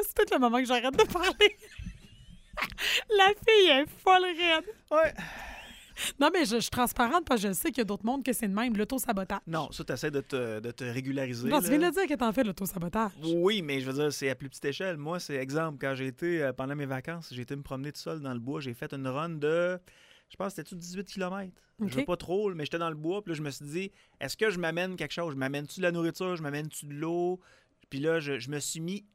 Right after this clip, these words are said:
Speaker 2: intentionnellement dans les problèmes, c'est-à-dire, « Hey, j'ai dix-huit kilomètres à faire, ça va être pas d'eau,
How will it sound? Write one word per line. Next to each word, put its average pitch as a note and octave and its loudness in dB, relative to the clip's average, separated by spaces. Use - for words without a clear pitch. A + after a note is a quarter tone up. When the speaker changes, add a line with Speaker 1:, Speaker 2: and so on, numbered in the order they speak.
Speaker 2:
intentionnellement E3+ -6
dans C#3 -6
les D3 -6
problèmes, C#3 -6
c'est-à-dire, « C#3 -8
Hey, C#3+ -2
j'ai A#2 -6
dix-huit C3+ -6
kilomètres C#3+ -6
à C3 -6
faire, D#3 -10
ça A#2 -10
va B2+ 0
être B2+ -8
pas D3+ 0
d'eau, C#3+ -2